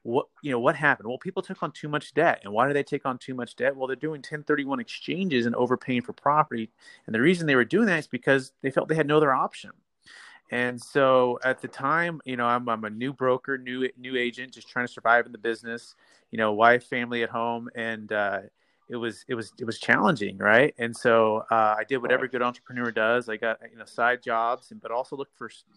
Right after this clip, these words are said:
Speaker 1: s-, uh, other ways to add value and just persevere.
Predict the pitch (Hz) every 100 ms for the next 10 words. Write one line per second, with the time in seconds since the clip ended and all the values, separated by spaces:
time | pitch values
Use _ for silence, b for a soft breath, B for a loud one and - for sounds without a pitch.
0 | b b - - 139 120 113 135 165 139
1 | 135 139 131 - 123 120 110 113 123 147
2 | 117 104 104 107 - 127 120 113 98 107
3 | 117 95